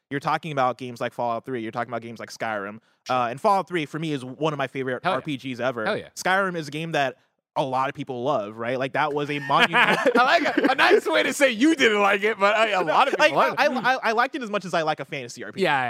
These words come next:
Speaker 2: yeah,
Speaker 1: right?
Speaker 2: yeah, yeah.
Speaker 1: Um, you know, that's a, that's a game that so many people look to. That was a monumental release. And it's been a while since we've gotten one of those from Bethesda, right? Twenty fifteen, we got Fallout four.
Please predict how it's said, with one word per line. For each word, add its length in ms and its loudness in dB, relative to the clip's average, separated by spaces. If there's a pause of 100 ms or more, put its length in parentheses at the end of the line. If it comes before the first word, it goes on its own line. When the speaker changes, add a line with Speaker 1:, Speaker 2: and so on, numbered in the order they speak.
Speaker 2:
yeah, 60 -2
Speaker 1:
right? 140 -4
Speaker 2:
yeah, 240 -12 (120)
yeah. 360 2
Speaker 1:
Um, 240 -12 (480)
you 60 -2
know, 100 0
that's 200 -2
a, 140 -4
that's 240 -2
a 60 -2
game 260 -6
that 180 0
so 380 -10
many 140 -8
people 200 -8
look 160 -4
to. 80 -6
That 100 2
was 100 0
a 60 -2
monumental 600 -6
release. 460 -10 (360)
And 520 -2
it's 140 -2
been 120 -2
a 40 0
while 240 0
since 160 -16
we've 120 -10
gotten 280 0
one 140 -4
of 180 -6
those 380 -2
from 300 -10
Bethesda, 640 -6
right? 220 -4
Twenty 180 -6
fifteen, 360 -8
we 80 -8
got 180 -4
Fallout 300 -4
four. 340 -6